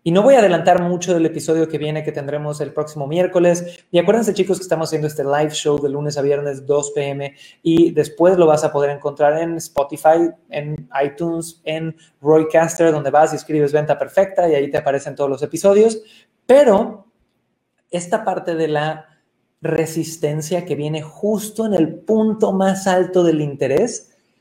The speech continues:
es esa última barrera que hay que vencer a la hora de querer hacer que alguien compre. Ahora, con eso dicho, chicos, vamos a terminar nuestro episodio de hoy,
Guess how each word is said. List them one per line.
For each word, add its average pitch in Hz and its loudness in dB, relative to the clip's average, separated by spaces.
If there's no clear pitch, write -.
es 190 0
esa 190 0
última 185 2
barrera 143 0
que 143 -8
hay 131 -8
que 143 -4
vencer 139 -8
a 147 0
la 135 2
hora 175 0
de 147 0
querer 147 0
hacer 139 -4
que 139 -6
alguien 123 -6
compre. 120 -8
Ahora, 147 0
con 180 2
eso 220 4
dicho, 220 4
chicos, 196 2
vamos 180 0
a 160 -8
terminar 160 -2
nuestro 165 -4
episodio 160 0
de 151 -2
hoy, 190 4